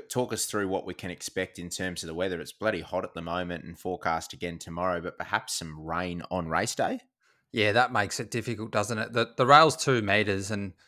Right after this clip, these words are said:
Speaker 2: that rain on race day. You know, Flemington doesn't really become rain affected until it rains during the meet. So when it hits is obviously going to play a factor. And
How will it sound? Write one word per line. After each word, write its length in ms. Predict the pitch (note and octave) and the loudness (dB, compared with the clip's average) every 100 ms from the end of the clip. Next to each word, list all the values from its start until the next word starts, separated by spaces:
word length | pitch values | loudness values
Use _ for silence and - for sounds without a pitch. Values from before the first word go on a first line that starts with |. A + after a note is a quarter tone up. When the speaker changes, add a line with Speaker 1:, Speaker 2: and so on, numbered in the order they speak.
| _ | _
Speaker 2:
that 220 | C3 B2 | 6 6
rain 260 | A#2 G#2+ A2 | 8 6 6
on 180 | G#2 G2 | 2 4
race 300 | G2+ A2 - | 4 4 2
day. 300 | A2+ F#2+ F#2+ _ _ _ _ _ _ _ _ | 2 2 -2 _ _ _ _ _ _ _ _
You 60 | C3+ | 2
know, 80 | C3 | 2
Flemington 520 | D3 D#3 G#3 G#3 F3+ | 4 4 4 2 6
doesn't 260 | C3+ B2 | 6 6
really 240 | A2+ A#2+ A2+ | 4 6 6
become 440 | G#2 - A#2 A2 | 2 2 2 4
rain 220 | G#2+ G#2+ | 4 4
affected 400 | G#2 - A2+ - | 2 0 -2 0
until 400 | G#2+ G2+ - B2 | -2 -2 0 2
it 100 | B2 | 2
rains 540 | A2 A2 G2+ G2+ F#2 - | 4 4 4 0 -6 -8
during 280 | - A2+ G#2 | -2 0 0
the 80 | F#2+ | 0
meet. 260 | G2+ C#3 | 0 0
So 160 | - A#2 | -4 -2
when 160 | A#2 | 0
it 80 | C3 | -2
hits 380 | E2+ G#2+ A2+ - | -2 -4 -4 -6
is 120 | G#2+ | -2
obviously 560 | G#2 G2+ G2 G#2+ G2 F2+ _ _ _ _ _ _ _ _ | 0 0 -2 -4 -6 -8 _ _ _ _ _ _ _ _
going 180 | A#2+ G#2+ | 4 4
to 80 | G2 | 4
play 240 | - G2+ | 4 4
a 40 | F2+ | 4
factor. 600 | - A2 - A#2 G#2 G2+ | 4 4 4 2 4 4
And 160 | G2 | 0